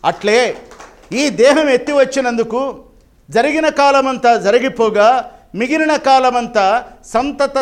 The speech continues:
సత్య సాయిరామ నామస్మరణాంచితమైన దేహంగా వెలిగి, నిత్య సత్య శాశ్వతమైన దేహిగా వెలిగేటువంటి ఆ అనుగ్రహాన్ని స్వామి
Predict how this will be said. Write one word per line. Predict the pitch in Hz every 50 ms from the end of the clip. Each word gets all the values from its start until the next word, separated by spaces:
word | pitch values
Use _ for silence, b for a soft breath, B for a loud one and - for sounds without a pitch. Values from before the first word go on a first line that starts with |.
| 233 -
సత్య | 233 240 233 233 269 269 240
సాయిరామ | - 220 220 226 247 262 262 254 247 254 240 240 240 233 233 226 240 - - - _ _ _ - 165 175
నామస్మరణాంచితమైన | 202 233 269 269 262 247 247 - 185 208 233 262 277 285 311 330 320 - 311 311 294 277 277 269 262 247 240 190 196
దేహంగా | 233 247 240 240 240 240 226 220 214 208 196 185
వెలిగి, | 196 226 214 196 202 180 196 226 233 - - - _ _ _ _ _ _ _ _ _ _ _ _ _ _ _ _ _ -
నిత్య | - 202 - - 269 240
సత్య | 240 254 247 247 - 277
శాశ్వతమైన | 247 - 240 262 262 - 277 285 262 262 262 262 247 233 226 214 170 170
దేహిగా | 226 247 240 214 226 196 214 196 175 175 190 - B B B B B
వెలిగేటువంటి | 160 208 247 277 240 277 262 254 254 240 233 226 214 160 202
ఆ | 202 190 180 170
అనుగ్రహాన్ని | 208 254 220 254 247 220 190 208 202 190 180 165 165 190 202 - B B B B -
స్వామి | - 165 185 202 214 208 190